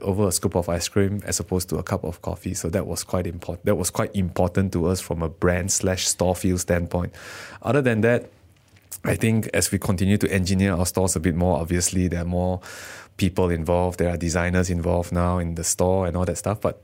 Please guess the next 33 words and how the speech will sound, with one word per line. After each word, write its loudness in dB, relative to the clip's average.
I -2
feel 2
that 0
at 0
the -2
end 2
of 0
the -4
day, 0
let's 0
cut -4
through 2
all 4
of -6
that. 2
How -2
do 2
the -2
customers -4
feel 0
when -6
they -10
go 0
into -2
our -4
store -2
is -6
by -4
far -6
the -4
most -6
important -6
metric. -6